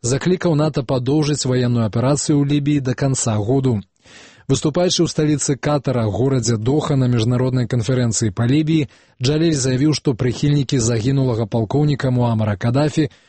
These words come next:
ўсё яшчэ ўяўляюць пагрозу для краіны. Кіраўнік Нацыянальнай пераходнай рады таксама папрасіў дапамогі Паўночна-атлантычнага альянсу ў справе станаўлення абароны краіны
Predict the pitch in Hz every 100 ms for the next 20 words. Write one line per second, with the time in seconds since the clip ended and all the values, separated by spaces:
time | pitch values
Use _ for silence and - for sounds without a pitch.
0 | _ 151 135 156 160 - 151 135 120 127
1 | 131 - 139 123 104 101 107 101 127 135
2 | 139 120 95 _ - - - - - 147
3 | 156 170 151 135 - 127 123 120 113 117
4 | 113 120 113 120 156 156 143 143 - 160
5 | 151 143 131 131 - 156 147 127 - 123
6 | 131 143 123 123 123 120 117 - 120 131
7 | 123 113 120 123 110 110 110 139 151 -
8 | 143 - 139 151 156 147 - 143 131 120
9 | 117 131 147 147 120 120 113 104 98 113
10 | 113 147 151